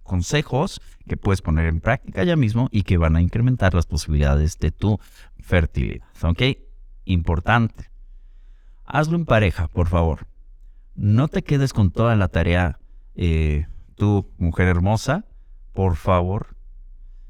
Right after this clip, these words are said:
La tarea de ser mamá no es una tarea ex-, exclusiva para ti. Te quiero ahorita hablar a ti directamente,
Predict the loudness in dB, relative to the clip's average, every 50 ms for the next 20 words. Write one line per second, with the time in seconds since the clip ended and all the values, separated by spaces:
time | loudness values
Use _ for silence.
0 | -20 -20 -20 -20 -16 -8 -2 0 0 0 0 0 0 2 2 4 4 2 2 2
1 | 2 0 -2 -2 -2 0 0 0 0 -2 -4 -8 -12 -6 -2 0 2 2 2 2
2 | 2 2 2 0 0 -4 -8 -16 _ -20 -20 -20 -20 -20 -20 -20 -20 -20 -20 -20
3 | -20 -20 -20 -10 0 2 2 4 4 2 2 2 2 0 0 2 0 -2 -4 -8
4 | -16 -18 -10 -6 -6 -6 -6 -8 -4 0 0 0 0 0 -2 0 0 0 0 0
5 | -2 -2 -2 -4 -8 -16 -18 -18 -20 -20 -20 -20 -20 -20 -20 -20 -20 -20 -20 -20
6 | -20 -20 -20 -20 -20 -20 -20 -20 -20 -20 -20 -20 -20 -20 -20 -20 -20 -20 -20 -20
7 | -20 -20 -20 -20 -6 -4 -4 -2 0 0 2 2 0 -2 -4 -6 -12 -20 -20 -20
8 | -20 -4 0 2 2 2 2 -2 -2 0 2 2 2 0 -2 -8 -18 -20 -20 -2
9 | 2 2 4 4 4 4 4 4 2 0 -6 -12 -20 -20 -20 -20 -18 -8 -6 -6
10 | -6 -4 0 0 2 2 2 2 0 -2 -2 -2 2 2 4 4 4 2 2 2
11 | 0 2 2 2 0